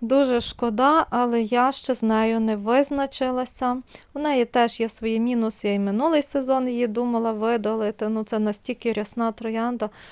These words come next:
бачите, борошнисту. Початки борошнистої. До речі, я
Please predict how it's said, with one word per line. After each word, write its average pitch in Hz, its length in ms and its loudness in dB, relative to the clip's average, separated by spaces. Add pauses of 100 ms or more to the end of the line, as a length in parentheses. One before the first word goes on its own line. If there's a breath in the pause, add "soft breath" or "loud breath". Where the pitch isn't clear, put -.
(160 loud breath)
бачите, 226 480 -4
борошнисту. 208 880 -6 (920 loud breath)
Початки 254 800 2
борошнистої. 196 1040 -8 (360 loud breath)
До 240 140 2
речі, 285 440 4
я 226 480 2